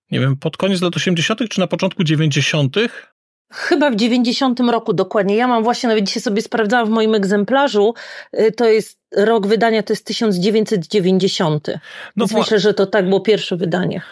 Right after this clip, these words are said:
Speaker 1: No właśnie, na początek chciałem cię, Gosiu, zapytać, skąd idea tego, żeby tłumaczyć książkę, która już jest przetłumaczona? Bo o ile w przypadku Kępowskiego to było jasne, to była, bardzo wprost mówiłaś, to była, no, można powiedzieć,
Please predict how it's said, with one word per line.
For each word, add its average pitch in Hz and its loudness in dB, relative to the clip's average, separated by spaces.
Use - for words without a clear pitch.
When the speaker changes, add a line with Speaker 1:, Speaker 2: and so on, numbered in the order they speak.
Speaker 1:
No 185 0
właśnie, 160 0
na 175 2
początek 359 -2
chciałem 233 -2
cię, 202 0
Gosiu, 190 -2
zapytać, 180 -2
skąd - -4
idea 175 0
tego, 165 0
żeby 185 -2
tłumaczyć 190 -2
książkę, 190 -2
która 185 0
już 185 -2
jest 180 0
przetłumaczona? 147 -2
Bo 165 0
o 180 0
ile 196 2
w - -10
przypadku 165 -2
Kępowskiego 175 0
to 165 0
było 160 2
jasne, 139 0
to 170 -2
była, 156 2
bardzo 160 0
wprost - -2
mówiłaś, 147 0
to 165 -2
była, 151 0
no, 196 0
można 175 0
powiedzieć, 160 -2